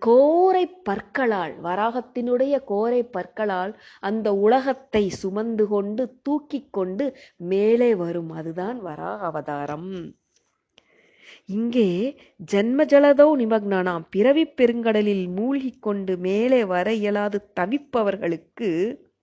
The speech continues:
அந்த பூமாதேவியை காப்பாற்ற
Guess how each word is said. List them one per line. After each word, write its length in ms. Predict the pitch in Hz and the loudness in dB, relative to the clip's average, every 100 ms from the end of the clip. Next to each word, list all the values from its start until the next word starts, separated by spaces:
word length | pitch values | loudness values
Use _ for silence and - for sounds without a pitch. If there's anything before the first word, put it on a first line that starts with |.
| _ _ _ _ _ _ _ _ _ _ _ _ _ | _ _ _ _ _ _ _ _ _ _ _ _ _
அந்த 360 | 175 175 170 170 | -10 -8 -4 -4
பூமாதேவியை 1200 | 190 233 269 311 302 285 277 254 240 220 208 - | -2 -2 0 2 2 2 0 0 0 0 -2 -4
காப்பாற்ற 1300 | 175 180 196 - 214 202 196 175 165 180 226 247 | -4 -4 -6 -4 -4 -4 -6 -6 -4 -6 -8 -10